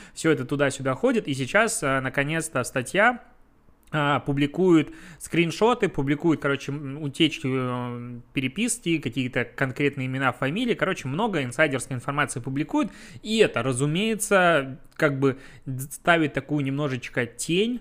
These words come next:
на честность правительства. То есть все, в принципе, понимают, что, ну, лично у меня нет никаких иллюзий вообще ни по поводу ни одного,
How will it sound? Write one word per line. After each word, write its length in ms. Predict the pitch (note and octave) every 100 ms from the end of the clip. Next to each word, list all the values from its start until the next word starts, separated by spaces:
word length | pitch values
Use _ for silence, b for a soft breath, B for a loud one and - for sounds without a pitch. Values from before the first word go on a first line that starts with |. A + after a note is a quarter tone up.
| - C3
на 520 | B2+ C#3 C#3+ C3+ B2
честность 520 | - F3 G3 F3 D3 -
правительства. 540 | C#3 C3+ A#2+ G#2 A#2
То 120 | C3+
есть 100 | D#3+
все, 160 | - B3+
в 60 |
принципе, 460 | - G#3 F#3 - A2
понимают, 580 | - C3 D3 D#3+ B2+ -
что, 240 | - C3+
ну, 120 | D#3+ F3
лично 340 | E3+ - D3
у 40 |
меня 200 | C#3+ E3+
нет 240 | D#3+ D#3 D3
никаких 440 | D3 F#3+ - -
иллюзий 500 | F3 F3+ D#3 A#2+ A2 -
вообще 320 | D3 D3 E3
ни 80 | C#3+
по 100 | C#3
поводу 480 | E3+ E3 C#3+ D#3
ни 140 | D#3+ F3
одного, 880 | E3+ C#3 D3 D#3+ D#3 E3 D3 A2